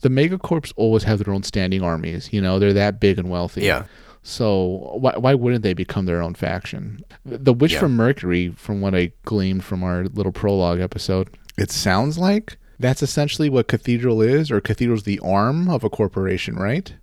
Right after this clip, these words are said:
Speaker 2: Yeah, I mean, there's supposed to be a corporation. I mean, ev-, everyone listening to this probably watched the show, so we're probably not making sense now, but the show was pitched that it would have more corporations than I think we've seen, uh, uh,
Speaker 1: Yeah.
Speaker 2: maybe other than in Iron-Blooded Orphans, but
Speaker 1: Yeah,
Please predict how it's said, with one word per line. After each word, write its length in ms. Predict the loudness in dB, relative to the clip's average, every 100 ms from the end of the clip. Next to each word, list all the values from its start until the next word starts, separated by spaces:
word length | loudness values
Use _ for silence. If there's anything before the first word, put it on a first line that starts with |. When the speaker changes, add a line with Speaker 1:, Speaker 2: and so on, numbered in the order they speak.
| 0
Speaker 2:
Yeah, 160 | 2 4
I 40 |
mean, 140 | 4
there's 140 | 2 0
supposed 260 | 0 0 2
to 60 |
be 60 | 0
a 40 |
corporation. 640 | 0 -2 0 0 0 -2 -4
I 40 |
mean, 140 | -2 -2
ev-, 180 | -2
everyone 380 | -2 -4 -4 -4
listening 320 | -4 -4 -4
to 60 | -4
this 140 | -4 -2
probably 220 | -2 -2
watched 200 | -4 -6
the 60 | -6
show, 240 | -4 -4
so 140 | -6
we're 100 | -8
probably 300 | -6 -4 -2
not 160 | -4 -6
making 240 | -6 -8
sense 300 | -8 -8 -6
now, 180 | -6 -6
but 200 | -6 -8 -10 -6
the 80 | 0
show 220 | 4 4
was 260 | 4 0
pitched 340 | -2 -4 -2 -2
that 100 | -4
it 60 | -4
would 100 | -4
have 220 | -4 -4
more 400 | -6 -6 -6 -8
corporations 720 | -6 -6 -4 -4 -4 -6 -8 -8
than 100 | -8
I 80 |
think 180 | -8 -8
we've 160 | -8 -8
seen, 360 | -6 -6 -8 -10 -12
uh, 100 | -12 -8
uh, 100 | -4
Speaker 1:
Yeah. 80 | 0
Speaker 2:
maybe 200 | 2 2
other 180 | 2 0
than 140 | -2 -4
in 100 | -4
Iron-Blooded 400 | -6 -6 -8 -8
Orphans, 460 | -10 -10 -12 -12 -10
but 160 | -10 -10 -14 _
Speaker 1:
Yeah, 420 | -8 -4 -2 -2